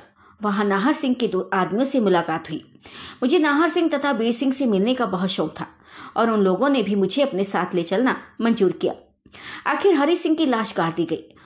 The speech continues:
लौंडी वापस कर दी गई और मैं लड़के को लेकर उन दो आदमियों के साथ नाहर सिंह की तरफ रवाना हुआ। उसी समय राजा के कई सवार भी वहां पहुंचे, जो नाहर सिंह की खोज में घोड़ा फेंकते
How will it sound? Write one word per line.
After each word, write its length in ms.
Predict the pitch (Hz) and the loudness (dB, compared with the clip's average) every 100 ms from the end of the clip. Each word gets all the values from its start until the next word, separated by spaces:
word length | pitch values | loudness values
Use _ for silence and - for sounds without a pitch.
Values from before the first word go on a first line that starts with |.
| _ | _
लौंडी 280 | 196 202 185 | 2 4 4
वापस 340 | 165 156 220 - | 2 0 -4 -2
कर 120 | 196 | -2
दी 140 | 170 | 0
गई 240 | 160 - - - - - | -2 -2 -6 -10 -10 0
और 100 | 294 | 2
मैं 120 | 320 | 4
लड़के 340 | 233 208 240 | 4 0 -2
को 120 | 262 214 | 0 2
लेकर 320 | 262 285 226 - - | 2 2 -2 -4 -2
उन 160 | 269 | 0
दो 120 | 269 359 | 2 4
आदमियों 360 | 269 190 233 | 2 2 -2
के 120 | 233 202 | -2 -4
साथ 300 | 220 233 - | -4 -6 -4
नाहर 220 | 190 233 | -2 0
सिंह 200 | 226 196 | 0 0
की 140 | 185 | 0
तरफ 280 | 180 196 - | -2 -4 -2
रवाना 320 | 247 202 151 160 | 0 0 0 -2
हुआ। 240 | 175 - - _ _ _ _ _ _ _ _ _ _ _ - - - - | -6 -8 -14 _ _ _ _ _ _ _ _ _ _ _ -20 -20 -20 -4
उसी 180 | 311 370 | 0 0
समय 260 | 392 392 381 | 2 4 4
राजा 260 | 285 320 | 2 0
के 120 | 349 381 | 0 0
कई 240 | 220 285 | 0 0
सवार 340 | 311 233 190 196 | 0 2 2 2
भी 120 | 311 | 2
वहां 180 | 359 359 | 4 2
पहुंचे, 380 | 277 - - - - - - | 2 0 -2 -8 -20 -20 -2
जो 80 | 240 | 0
नाहर 240 | 226 262 | 2 0
सिंह 180 | 262 254 | 0 -2
की 120 | 240 233 | -4 -2
खोज 280 | 202 262 | 2 2
में 140 | 254 202 | 2 -2
घोड़ा 260 | 190 202 | 0 0
फेंकते 460 | 185 247 285 220 | 0 -2 -2 -2